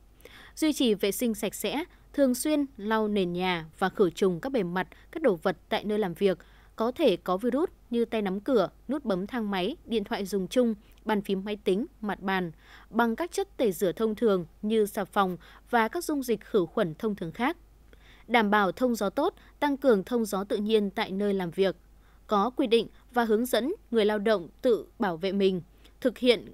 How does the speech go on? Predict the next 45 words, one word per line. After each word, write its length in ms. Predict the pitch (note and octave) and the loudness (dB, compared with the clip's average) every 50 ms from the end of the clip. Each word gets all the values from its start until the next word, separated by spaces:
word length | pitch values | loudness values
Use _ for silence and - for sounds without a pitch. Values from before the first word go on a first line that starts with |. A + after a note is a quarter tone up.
| - - | -10 -2
đầy 140 | - G#3+ G#3+ | 0 2 2
đủ 260 | G#3 G#3+ A3 F#3+ F3 | 4 6 6 4 4
các 200 | E3 - - - | 2 -2 -4 -2
khuyến 200 | - - G#3 G#3 | 0 0 0 0
cáo 280 | A3 - A3 F#3+ F3+ G#3+ | 0 -2 -2 -2 -2 -2
của 120 | A#3 B3+ | -2 -2
Bộ 100 | G3+ F#3+ | -2 -2
Y 160 | F3 D#3+ A3 G#3+ | -2 -2 -2 -2
tế 300 | - G#3+ F#3+ F#3 A#3 D#4+ - - - - _ - | 0 0 2 2 0 0 -4 -8 -20 -20 _ -2
khi 200 | - C#4+ B3+ B3 | 0 0 0 0
có 240 | - - G3 F3+ | 0 0 0 0
các 180 | F#3+ - E4+ - | 0 -2 -2 0
biểu 100 | C4+ F#3 | 0 0
hiện 260 | D#3 D#3 G3+ F#3 - - | 0 0 -2 -2 -2 -4
mắc 240 | F3 G3+ C#4 - - | -8 -8 -6 -2 0
bệnh 200 | B3 A3+ F#3 - - - - | 0 0 0 0 -4 -10 -8
hoặc 140 | - G3 - - | -6 -6 -6 -6
tiếp 120 | C#4+ D4+ | -8 -6
xúc 200 | - - F#4+ G4 - - - | -2 0 0 0 -2 -4 -2
với 140 | - F#3+ F#3+ | 0 0 0
người 200 | A3 A#3+ B3+ G#3 | 2 0 0 0
nghi 180 | F#3+ G3+ A3+ G#3+ | 0 0 0 0
ngờ 200 | G3+ G3+ F#3 E3+ | 0 0 0 -2
mắc 200 | D#3+ G#3 B3 - | -2 -4 -2 0
bệnh. 200 | A#3 A3 F#3+ - - - - - - - - - - - - | 2 2 2 0 -6 -20 -20 -20 -20 -20 -20 -20 -20 -8 -2
Có 180 | - A3+ G#3+ B3 | 0 0 0 2
cơ 160 | - D#4 C#4+ | 2 0 0
chế 260 | B3+ - B3+ G#3 G#3 | 2 2 0 0 0
cho 140 | A3+ - C4+ | 0 -2 -4
phép 200 | - E4+ F4+ F4+ | -4 -4 -6 -4
người 180 | D#4+ C4+ A3+ F#3 | -2 0 0 2
lao 140 | F#3+ G3 | 0 0
động 220 | G3+ G#3 A3 D3+ F3 | 0 0 -2 -2 -2
làm 220 | G3 F#3+ F#3 F3+ | -2 -2 -2 -4
việc 140 | D#3+ F#3+ E3+ - | -4 -6 -6 -4
tại 120 | A3 E3+ | -6 -6
nhà 380 | F#3+ F#3 F#3+ G3 F#3+ F3+ E3+ - - - - - - | -6 -6 -4 -4 -4 -4 -4 -8 -12 -20 -20 -6 -2
hoặc 160 | - B3 - - | -2 -2 -2 -2
bố 180 | - G#3+ G#3 A#3+ | -2 0 0 0
trí 280 | A#3 - A#3+ A3 A#3+ D#4 | 0 0 -2 -2 -2 -2
ca 200 | - - C#4 C4 | -4 -4 -2 -2
làm 160 | B3 G#3 F#3 | -2 -2 -4
việc 200 | - F#3 - - | -6 -8 -6 -4
linh 160 | G#3+ G#3+ G#3 | -4 -2 0
động 200 | G3+ G#3+ G3+ E3 | 2 2 0 0